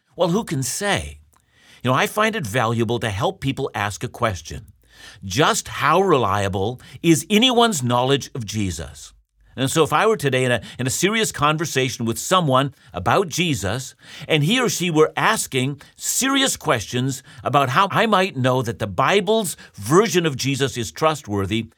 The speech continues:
well, I'd point out six things. I try to help my friend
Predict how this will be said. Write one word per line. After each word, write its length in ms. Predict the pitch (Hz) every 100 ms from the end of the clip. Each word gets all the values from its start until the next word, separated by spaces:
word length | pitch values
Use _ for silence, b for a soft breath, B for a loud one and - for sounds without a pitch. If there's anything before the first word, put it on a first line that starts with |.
| b b b
well, 140 | 107
I'd 260 | 120 220 -
point 260 | - 143 135
out 240 | 135 143
six 360 | - 127 98 -
things. 540 | 104 76 71 - - _ _ B B B -
I 180 | 202 233
try 260 | - 156
to 80 | 131
help 280 | 117 156 113
my 280 | 120 139 208
friend 380 | - 139 127